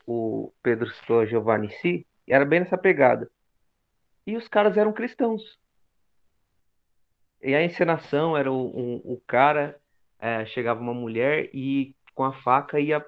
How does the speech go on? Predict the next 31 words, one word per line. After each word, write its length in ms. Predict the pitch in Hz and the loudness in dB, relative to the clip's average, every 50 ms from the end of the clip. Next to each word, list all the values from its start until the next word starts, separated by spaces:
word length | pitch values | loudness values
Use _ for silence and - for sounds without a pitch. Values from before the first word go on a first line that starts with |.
| - | -8
matar 520 | - 127 131 135 151 151 - - 123 143 147 | -4 -2 0 0 0 -2 -4 -4 -2 -2 -2
o 40 | 143 | -4
cara 280 | - - 123 127 139 | -6 -6 -4 -4 -4
que 60 | 139 | -2
tava 200 | - 127 123 127 | -2 -2 -2 -2
no 100 | 131 131 | -4 -6
chão 280 | 127 - - 120 123 123 | -8 -8 -6 -4 -4 -4
ali. 320 | 117 117 127 147 - - _ _ _ _ _ _ _ _ _ _ _ _ - | -4 -4 -4 -6 -6 -8 _ _ _ _ _ _ _ _ _ _ _ _ 0
E 80 | 123 | 4
aí 100 | 131 143 | 6 6
o 60 | 160 151 | 6 6
vocalista 600 | 135 165 165 - 170 156 147 147 165 170 - 180 | 4 0 0 2 2 2 2 2 -2 -4 -4 -2
da 140 | 160 160 160 | -2 0 0
banda, 320 | 147 135 131 139 156 156 | 0 0 -2 -2 -2 -4
representando 640 | 143 135 127 120 123 120 131 127 131 127 120 127 131 | -6 -6 -6 -6 -6 -6 -6 -8 -8 -8 -8 -6 -6
Jesus, 540 | 123 135 135 127 120 123 131 147 - - - | -4 -4 -4 -4 -4 -6 -8 -8 -10 -12 -10
entrava 400 | - - 143 139 143 139 135 135 | -8 -8 -6 -2 0 0 0 0
na 140 | 135 143 151 | -2 -6 -6
frente. 600 | 147 - - 139 131 139 170 175 - - - - _ _ _ _ _ _ _ _ _ _ _ _ _ _ _ _ _ _ _ - | -8 -8 -8 -6 -6 -6 -8 -10 -14 -20 -20 -20 _ _ _ _ _ _ _ _ _ _ _ _ _ _ _ _ _ _ _ -6
E 100 | 135 135 | -4 -2
aí, 300 | 135 131 131 131 143 147 | 0 0 0 0 0 -2
no 120 | 143 147 | -2 -4
caso, 580 | 143 147 - 120 123 127 127 123 127 135 139 - - | -6 -6 -4 -2 0 0 -2 -2 -4 -6 -6 -6 -6
a, 320 | 123 120 120 120 - - | -6 -4 -4 -4 -4 -6
a 60 | 117 | -6
mulher 320 | 120 123 120 117 113 113 117 | -6 -4 -4 -2 -2 -2 -2
matava 720 | 120 120 120 - - - 110 110 107 110 117 113 110 - _ _ _ _ _ _ _ _ - | -2 -4 -4 -4 -4 -2 -2 -2 -2 -2 -4 -4 -6 -8 _ _ _ _ _ _ _ _ -10
o, 320 | - - 110 101 - 120 | -8 -6 -6 -6 -6 -8
o 20 | |
vocalista 1120 | 113 107 113 110 - - - 127 117 113 113 117 135 156 170 160 - _ - 165 170 165 165 _ - | -8 -8 -8 -8 -6 -4 -2 0 0 0 -2 -4 -4 -6 -6 -8 -8 _ -6 -6 -6 -6 -12 _ -12
e, 360 | - 123 127 127 127 127 - | -8 -6 -6 -6 -6 -8 -10